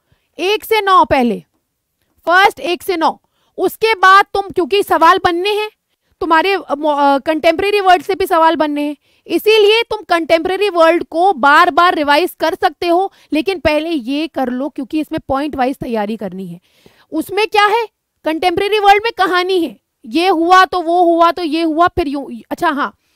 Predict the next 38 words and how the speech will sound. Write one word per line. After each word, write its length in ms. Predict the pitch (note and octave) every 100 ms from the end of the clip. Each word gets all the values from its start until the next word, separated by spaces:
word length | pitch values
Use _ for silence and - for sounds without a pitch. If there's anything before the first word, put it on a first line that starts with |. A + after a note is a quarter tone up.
| _ _ _ -
जो 140 | F4+
तुम्हारे 300 | F#4+ F#4 G4
ये 180 | F4 F#4+
चैप्टर्स 440 | G4+ E4 - E4
है 100 | D#4+
ना, 180 | F4 E4 _ _ _
तेरह, 380 | D#4+ F4 F4 G4 D#5+ - _ _
चौदह, 340 | D#4+ D4+ F4+ F#4+
पन्द्रह, 400 | D#4 C4+ C4+ - _ _ _ _ _ -
जो 80 | F4
तेरह, 420 | - F4 F#4 G4+
चौदह, 300 | G4 E4+ F4+
पन्द्रह 340 | F4 D#4+ D4+
हैं, 220 | C#4 G#3+ - _ _ -
इसमें 280 | C#4 D#4+ E4+
से 100 | F4
भी 100 | E4+
सवाल 300 | D#4+ D4+ D4+
बनेगा 360 | C#4+ C4 A#3+ A3+ _ _ _ _
और 120 | - D4+
लॉन्ग 300 | C#4+ C#4 C#4+
ही 80 | D#4+
बन 180 | C4+
जाए, 260 | A3+ B3+ C#4 - -
कोई 140 | C#4
भरोसा 360 | C4+ B3+ B3+ C#4
नहीं 120 | C#4+
लॉन्ग 240 | B3+ C4
बन 160 | A#3+ A3
जाए, 220 | B3+ C#4+ _ _ _ _ _ _ _ _ -
एक 160 | C#4+
तो 80 | -
ये 180 | D#4 C4+
भी 120 | C#4
इंपॉर्टेंट 420 | C#4 B3+ A#3+ C4
हो 100 | B3
रहा 120 | G#3+
है, 100 | G#3+